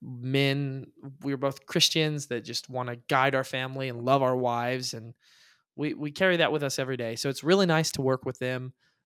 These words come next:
that do that. Um, it's, it's so nice to just have like-minded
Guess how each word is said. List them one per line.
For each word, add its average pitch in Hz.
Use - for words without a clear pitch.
that 113
do 160
that. 143
Um, 120
it's, 123
it's 127
so 139
nice 123
to 139
just 131
have 135
like-minded 131